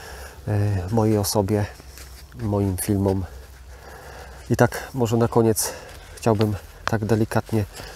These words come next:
podsumować takim krótkim cytatem,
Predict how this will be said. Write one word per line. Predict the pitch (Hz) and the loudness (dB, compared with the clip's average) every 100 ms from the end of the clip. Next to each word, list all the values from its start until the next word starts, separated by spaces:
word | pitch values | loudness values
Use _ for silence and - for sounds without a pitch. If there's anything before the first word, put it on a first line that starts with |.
| - | -4
podsumować | - - 117 117 107 101 | -4 0 2 4 2 0
takim | 107 - 107 107 104 - - - | -2 0 0 0 -4 -8 -18 -18
krótkim | - 139 - - 123 127 - - - | 0 0 2 0 0 0 -6 -16 -8
cytatem, | - - 110 - 110 | -2 2 4 4 2